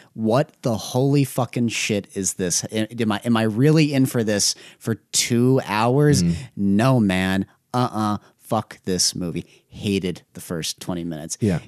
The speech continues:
Speaker 1: And then Montgomery Clift comes in.
Speaker 2: Mm.
Speaker 1: And the movie
Speaker 2: The
Speaker 1: just,
Speaker 2: time jump.
Speaker 1: just becomes something else.
Speaker 2: Yeah.
Speaker 1: And it's my favorite movie on this list, man.
Speaker 2: Whoa.
Speaker 1: Yep.
Speaker 2: Damn, dude.
Speaker 1: Fuck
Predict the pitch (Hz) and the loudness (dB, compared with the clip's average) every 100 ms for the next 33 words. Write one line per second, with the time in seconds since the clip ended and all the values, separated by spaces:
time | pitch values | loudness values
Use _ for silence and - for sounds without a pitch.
0 | - 95 104 165 151 135 123 113 - 101 | -12 -6 0 0 0 -4 -6 -6 -6 -10
1 | - - - - - 110 131 104 80 - | -8 -12 -10 -10 -10 0 2 2 -2 -10
2 | _ _ _ 92 90 90 123 131 127 123 | _ _ _ -8 -6 -2 0 0 0 -2
3 | _ _ _ - 120 143 127 113 78 - | _ _ _ -4 0 2 2 2 -2 -4
4 | _ _ - 104 - 90 90 95 107 127 | _ _ -18 -14 -10 -8 -6 -6 -4 -4
5 | 95 - - - - _ 90 69 - _ | -4 -10 -12 -14 -20 _ -6 -6 -8 _
6 | _ - - - _ _ _ - _ - | _ -20 -20 -20 _ _ _ -20 _ -10
7 | 101 101 - 92 101 120 117 127 117 107 | -6 -4 -4 -4 -2 -2 -2 -2 -2 -2
8 | 110 - - - 113 139 220 220 165 110 | -2 -4 -6 -8 -6 0 4 6 6 6
9 | 78 69 67 - _ _ _ - 98 - | 2 -2 -8 -10 _ _ _ -16 -14 -16
10 | _ _ _ 170 196 147 87 73 71 73 | _ _ _ 4 6 6 4 -2 -4 -4
11 | 67 - - 127 135 143 - | -4 -8 -2 2 2 2 -2